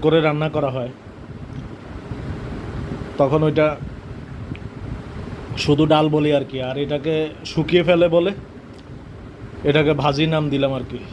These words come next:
তো ডাল ভাজি আর ওই মাছের আঁকড়ি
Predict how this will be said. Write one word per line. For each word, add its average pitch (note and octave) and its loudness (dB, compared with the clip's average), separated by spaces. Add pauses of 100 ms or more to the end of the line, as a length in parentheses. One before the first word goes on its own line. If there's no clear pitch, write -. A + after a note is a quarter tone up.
(120)
তো C#3 -2
ডাল C#3+ 4
ভাজি E3 0 (840)
আর C3+ 0
ওই C3 4 (420)
মাছের C3+ 2 (2000)
আঁকড়ি D3+ 4